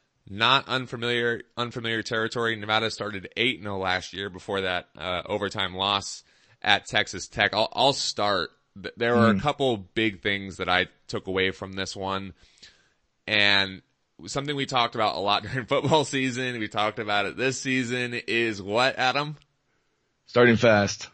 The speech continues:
Speaker 1: Starting fast. We haven't seen this team do a lot of it, this athletic department <laughs> do a lot of it, uh, this fall and almost winter now. And that was not the case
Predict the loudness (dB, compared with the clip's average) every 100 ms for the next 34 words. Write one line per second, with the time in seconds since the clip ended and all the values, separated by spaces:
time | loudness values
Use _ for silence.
0 | _ -20 -4 4 6 8 4 0 6 10
1 | 10 6 -2 -2 -2 -4 -4 -4 -4 -4
2 | -2 0 4 6 6 4 2 2 -4 -8
3 | _ _ _ -2 0 2 2 0 0 -2
4 | -2 0 4 6 6 2 2 0 -2 -6
5 | -20 -20 -8 0 2 2 2 -2 -4 -8
6 | -10 -4 2 4 4 2 0 -2 -4 -6
7 | -6 -10 -8 -8 -6 -8 -8 -10 -10 -6
8 | -4 -4 -4 -2 0 0 -2 -4 -6 -6
9 | -6 -8 -14